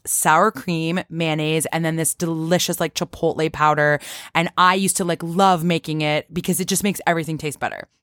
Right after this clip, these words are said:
As a customer now, <laughs> I worked at Swiss Chalet for, like, five or six years of my life.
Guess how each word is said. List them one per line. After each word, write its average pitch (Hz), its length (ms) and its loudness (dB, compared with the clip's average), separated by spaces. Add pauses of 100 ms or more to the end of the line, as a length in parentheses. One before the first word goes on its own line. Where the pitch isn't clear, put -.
(220)
As 170 160 -2
a 160 40 -8
customer 202 440 0
now, 170 420 2
<laughs> 302 520 -2
I 233 60 4
worked 226 260 2
at 220 80 2
Swiss 220 160 -4
Chalet 208 140 2
for, 196 100 -2
like, 180 160 0
five 170 320 2
or 175 60 0
six - 260 -6
years 175 160 -4
of 165 80 -8
my 160 120 -4
life. 160 380 -4